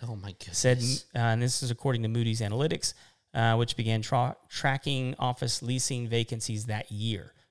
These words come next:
Speaker 2: So, ever since we've been tracking office vacancies, now is the highest that it's ever been.
Speaker 1: Wow.
Speaker 2: Now, it could have been higher prior to nineteen seventy-nine, but we don't know because we haven't been tracking it.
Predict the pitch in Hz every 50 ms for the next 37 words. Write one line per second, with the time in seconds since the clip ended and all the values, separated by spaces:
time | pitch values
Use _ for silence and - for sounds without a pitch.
0 | _ - - - 190 160 98 - - - _ _ _ _ _ _ _ _ - -
1 | 147 160 175 160 - - - - - 262 262 196 147 143 151 - - - - -
2 | _ _ - 139 143 151 139 143 147 143 127 - 156 139 139 - 147 135 127 113
3 | 117 120 - 131 117 - - 113 113 110 - 113 107 - - 107 107 104 104 -
4 | - _ _ _ _ _ _ - 101 101 110 135 139 139 139 135 127 120 - -
5 | 113 - - 131 117 113 110 110 110 - - - - 131 120 113 113 104 - -
6 | - 131 117 110 113 104 107 95 82 - 110 - _ - 113 104 95 90 85 78
7 | - 135 127 131 139 147 - - 202 240 202 190 196 185 165 160 156 151 147 143
8 | 139 135 - - 160 180 226 226 190 143 131 123 117 110 107 117 110 107 - 120
9 | 107 104 110 104 104 104 107 127 131 - 135 131 127 120 - 151 160 156 127 117
10 | 120 127 131 127 - 123 117 123 120 123 120 113 110 110 107 - - - 139 117
11 | - - 110 101 101 104 -